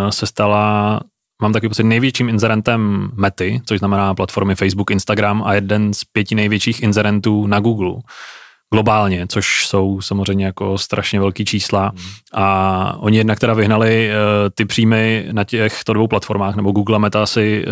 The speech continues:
Speaker 1: eh, nemůžou na ně stěžovat, ale jsou úplně všude vidět. Eh, vidíme to i v Česku. A berou to útokem a sází na masivní marketing a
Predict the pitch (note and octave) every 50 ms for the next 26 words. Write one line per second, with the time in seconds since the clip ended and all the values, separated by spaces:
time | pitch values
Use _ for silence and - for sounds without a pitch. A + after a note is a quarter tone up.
0 | G#2+ G#2 G#2 G2+ G2+ G2+ G2 G2+ G2 G2+ G2+ G#2 G#2 G#2+ G#2+ A2+ A2+ A2 A2+ A2
1 | G#2+ A2 A2 - - A#2 G#2 A2 G#2+ G#2+ A2 - - - - - - - - _
2 | - - G#2 G#2+ - A2+ A2 F#2 G2+ A2+ A2+ A2+ - - A2+ A2+ A2+ A2+ F#2+ G2
3 | F#2+ G#2+ A2+ - - G#2+ F#2+ G2 G2 G2 F#2+ F#2+ F#2+ F#2 F#2 F#2 F#2+ F#2+ F#2+ F#2+
4 | F#2 G2 F#2+ G2+ G#2 G#2 G#2 - A2+ A2 A#2 - - A2 G#2 - - - G#2 G2+
5 | - - - - - - _ _ _ _ - G2+ G2 G2 G2 G2 G2 F#2+ G2 G#2
6 | G#2 G#2+ G2+ - B2 A#2+ G#2 E2+ G#2+ G2 - A#2 G#2+ A2 A2 A#2 A2 - G#2 -
7 | - G#2+ G#2+ G#2+ G#2 A2 A2 A2 G#2+ G#2+ G#2+ G#2+ G#2+ G#2+ G#2 - - A2+ A2+ A#2
8 | A2+ G#2+ G2+ - A2 F#2+ - G#2+ A2 A2 A2+ A2+ - - - - - _ _ _
9 | _ - G#2+